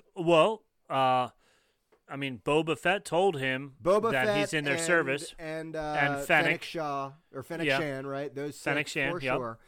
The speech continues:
Speaker 2: And I'm, I'm really excited to see more interaction between Boba and, uh,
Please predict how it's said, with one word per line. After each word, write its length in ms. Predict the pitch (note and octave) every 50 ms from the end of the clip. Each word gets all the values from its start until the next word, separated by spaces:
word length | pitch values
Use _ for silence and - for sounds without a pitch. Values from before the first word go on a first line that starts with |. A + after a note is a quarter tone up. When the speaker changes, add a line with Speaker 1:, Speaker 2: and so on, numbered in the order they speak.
| _ - - - -
Speaker 2:
And 120 | D#3+ E3
I'm, 160 | F3 F#3+ F#3 F#3 -
I'm 220 | E3 E3+ F3+ F3+ F3+
really 300 | F3+ F#3+ G3 G3+ G3 G3
excited 380 | F#3 - - F3+ E3+ E3 E3
to 80 | E3 D#3
see 220 | - - E3 E3
more 320 | D#3+ D#3 D#3 D3+ D3+ D#3 D3+
interaction 480 | D3+ D3 D3 C#3+ C#3 C3+ C3 - C3+
between 220 | B2+ A#2 C3+ C3+ B2+
Boba 460 | A#2+ B2+ C3 B2+ A#2+ B2 B2 A#2+ A#2+ - _
and, 520 | - C3 B2+ B2 A#2+ A#2+ A#2 A#2+ A#2 A#2 - -
uh, 320 | - A#2+ A#2 A2+ A2 A2